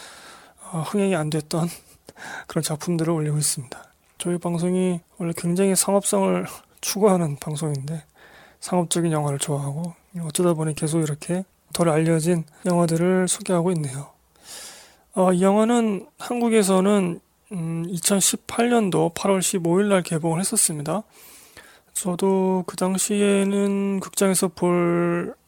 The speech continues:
수는 없었고, 어, 나중에 브이오디가 나오면 좀 보겠다 생각했었는데, 어, 개봉 이후 좀 시간이 흘렀어도 제가 알기로는 올해 초까지만 하더라도 이거 브이오디가 안 떠서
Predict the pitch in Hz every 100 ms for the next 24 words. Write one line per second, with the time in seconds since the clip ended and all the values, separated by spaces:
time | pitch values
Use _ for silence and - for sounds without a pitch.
0 | _ - - 208 160 - 151 - 151 -
1 | _ - - - - - _ - 165 156
2 | 180 190 - 180 214 220 208 170 175 180
3 | 175 165 170 160 160 170 165 160 160 -
4 | 180 208 - 175 143 170 151 - _ _
5 | - - _ - _ _ _ _ 175 170
6 | 170 165 - 180 196 214 202 196 208 226
7 | 233 240 233 214 202 - 226 214 - 233
8 | 226 208 - 180 185 214 247 262 - -
9 | - _ _ _ - 160 156 185 190 185
10 | 190 202 202 165 180 - - 233 - 214
11 | 214 196 175 160 151 175 185 180 - 170
12 | 185 208 190 160 143 147 214 202 151 151
13 | 139